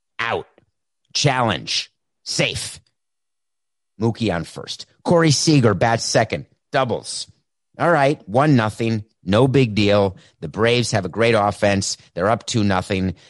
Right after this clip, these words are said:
Everyone's saying the Dodgers are back. They scored seven runs the game before, late in the game. So this is the new Dodgers offense that's back and, uh, best team in the league, blah, blah, blah. All right, whatever. Meanwhile, out.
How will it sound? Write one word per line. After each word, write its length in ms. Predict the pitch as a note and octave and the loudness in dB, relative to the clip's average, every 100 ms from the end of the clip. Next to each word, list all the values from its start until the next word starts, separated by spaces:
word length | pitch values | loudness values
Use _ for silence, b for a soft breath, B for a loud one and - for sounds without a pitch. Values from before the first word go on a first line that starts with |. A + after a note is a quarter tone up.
| b | b
Everyone's 420 | G2+ A2+ G#2+ G#2 | -6 -4 -2 -2
saying 260 | - G#2+ G#2+ | 0 2 2
the 80 | D#2+ | 0
Dodgers 420 | F2+ G2+ F#2+ F#2+ | -2 -2 0 -2
are 60 | |
back. 340 | D2+ F#2 F#2+ - | -2 -2 -4 -4
They 80 | F#2 | -4
scored 300 | - E2+ - | -2 -2 0
seven 340 | G#2 G2+ F#2 | 0 2 0
runs 320 | F2 F#2 F2+ | 0 0 -2
the 100 | F#2 | -6
game 240 | E2+ F2+ F#2+ | -4 -2 -2
before, 520 | F2 F2 F2 F#2 F#2 b - | -6 -6 -2 -2 -4 b -6
late 220 | F2+ G2+ | -4 -4
in 80 | F#2 | -8
the 60 | |
game. 420 | E2 F#2 F#2 F#2 | -6 -4 -4 -6
So 420 | - F#2 D#2 D2+ - b b b | -8 -4 -2 -2 -6 b b b
this 240 | F#2 A2 G#2 | -6 -6 -4
is 140 | E2 | -6
the 100 | E2 | -4
new 240 | F2+ A2 G#2+ | 0 0 0
Dodgers 440 | F#2+ F#2+ F2+ D#2+ | 0 -2 -4 -4
offense 480 | F2+ F#2 F#2+ F2+ - | -2 -2 -2 -4 -6
that's 200 | D2+ - | -12 -8
back 460 | G#2+ G#2+ G#2 - _ _ _ _ _ F2 | -6 -6 -8 -14 _ _ _ _ _ -10
and, 380 | F2 E2+ D2+ F2 | -6 -6 -6 -4
uh, 220 | E2 D#2+ F#2 | -2 -2 -2
best 260 | A2 - | -2 -2
team 140 | A2 G2+ | -2 -2
in 60 | |
the 60 | E2+ | -2
league, 280 | F2 F2 D2+ | -2 -2 -4
blah, 200 | D#2 C#2+ | -4 -2
blah, 240 | C2+ C2 | -4 -4
blah. 320 | C2 B1 B1 _ - | -6 -10 -12 _ -6
All 120 | C#3 | 0
right, 320 | C#3+ A#2 A2 F2+ | 2 2 0 -2
whatever. 520 | F#2 D2 D2 D#2 - _ _ _ - | -4 -4 -6 -8 -12 _ _ _ 0
Meanwhile, 600 | D3 D#3 A2 D#2+ A#1 - _ _ _ _ _ _ _ - | 2 4 2 0 -6 -14 _ _ _ _ _ _ _ -8
out. 300 | A#2 F2 | -4 -4